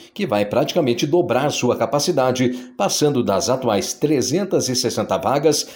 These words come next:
para seiscentas e noventa e quatro. Para o secretário de Estado da Segurança Pública, Rômulo Marinho Soares,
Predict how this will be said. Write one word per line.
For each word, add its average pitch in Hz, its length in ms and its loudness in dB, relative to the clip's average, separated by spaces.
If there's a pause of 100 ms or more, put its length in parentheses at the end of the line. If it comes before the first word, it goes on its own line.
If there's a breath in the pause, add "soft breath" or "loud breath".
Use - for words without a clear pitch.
(120 loud breath)
para 208 160 0
seiscentas 135 680 0
e - 20 -2
noventa 123 280 2
e 123 60 0
quatro. 110 540 -4 (240)
Para 165 160 0
o 151 40 -2
secretário 143 560 0
de 123 80 0
Estado 120 380 0
da 113 100 2
Segurança 120 460 0
Pública, 139 420 2
Rômulo 147 420 2
Marinho 107 280 0
Soares, 147 640 0